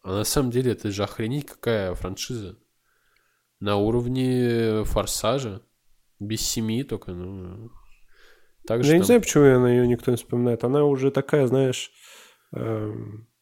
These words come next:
Speaker 1: Ну, потому что, типа, боевик классический, а-ля. Но он прям такой классический-классический, который всем нравится.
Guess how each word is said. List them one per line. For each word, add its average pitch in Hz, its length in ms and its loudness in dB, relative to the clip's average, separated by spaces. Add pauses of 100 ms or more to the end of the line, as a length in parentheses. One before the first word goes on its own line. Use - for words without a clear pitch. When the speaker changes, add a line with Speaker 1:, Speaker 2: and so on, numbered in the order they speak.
(1300)
Speaker 1:
Ну, 123 100 -10
потому 175 160 2
что, 170 200 -6
типа, 160 260 2
боевик 147 600 2
классический, - 680 -6
а-ля. 90 280 -12 (540)
Но 110 200 2
он 139 120 2
прям 139 220 4
такой - 280 -4
классический-классический, - 880 -2
который 117 180 -6
всем 131 240 -8
нравится. 139 480 -8